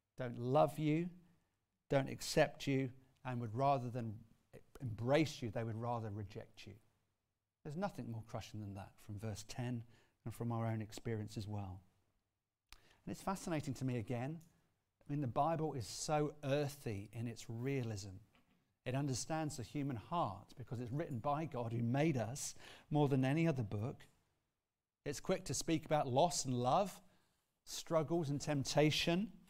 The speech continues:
fears and rejection. And David says, whether it's physical, armies surrounding you,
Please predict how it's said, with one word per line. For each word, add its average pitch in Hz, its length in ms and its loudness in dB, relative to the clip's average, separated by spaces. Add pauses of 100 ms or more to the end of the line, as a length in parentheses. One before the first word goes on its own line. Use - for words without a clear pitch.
(240)
fears 165 420 6
and 147 140 6
rejection. 143 720 2 (720)
And 113 80 -2
David 175 300 4
says, 143 320 -2
whether 196 240 6
it's 165 160 0
physical, 190 840 2 (220)
armies 202 380 6
surrounding 190 540 6
you, 110 200 0